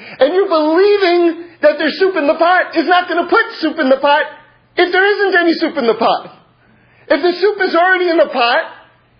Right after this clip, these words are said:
that exists independent of whatever you think. God is there no matter what we think. God is there. He would like us to acknowledge His presence, that's for sure.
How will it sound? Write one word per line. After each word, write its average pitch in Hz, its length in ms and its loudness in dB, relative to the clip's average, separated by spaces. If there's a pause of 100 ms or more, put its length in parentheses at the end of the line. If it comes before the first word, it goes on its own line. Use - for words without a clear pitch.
(180)
that 359 340 2
exists 339 440 -2
independent 349 760 0
of 320 160 2
whatever 370 320 0
you 415 200 2
think. 453 460 -2 (1300)
God 339 300 2
is 349 160 -6
there 320 500 0
no 302 140 2
matter 349 280 2
what 370 200 0
we 392 160 0
think. 392 320 -2 (320)
God 330 240 2
is 359 160 -4
there. 392 520 -2 (760)
He 262 140 -2
would 269 160 0
like 320 220 2
us 269 300 -4
to 254 200 -4
acknowledge 233 520 0
His 180 160 -8
presence, 285 640 -4
that's 262 240 0
for 208 140 -4
sure. 269 420 -2